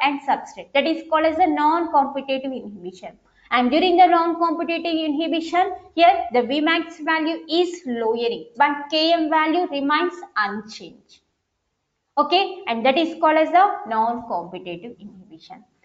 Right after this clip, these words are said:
And next, coming to the uncompetitive inhibition. Uncompetitive inhibition. What is meant by uncompetitive? And here, what is happening? Here, inhibitor is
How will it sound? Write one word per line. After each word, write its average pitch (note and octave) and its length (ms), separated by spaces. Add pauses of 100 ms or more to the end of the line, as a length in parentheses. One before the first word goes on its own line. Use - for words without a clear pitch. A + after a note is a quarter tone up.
(220)
And C#4+ 220
next, - 280 (120)
coming E4 280
to D4 80
the C#4 80
uncompetitive F#4+ 1600
inhibition. G#3 840 (760)
Uncompetitive D4+ 1300 (120)
inhibition. G3+ 680
What E4 220
is G4 240
meant C#4+ 340 (100)
by C#4 380
uncompetitive? G3 1040 (640)
And C#4 280
here, F4+ 360
what C#4 180
is F#4+ 200
happening? E4 800
Here, B3 380 (160)
inhibitor F4+ 1080
is A#3+ 220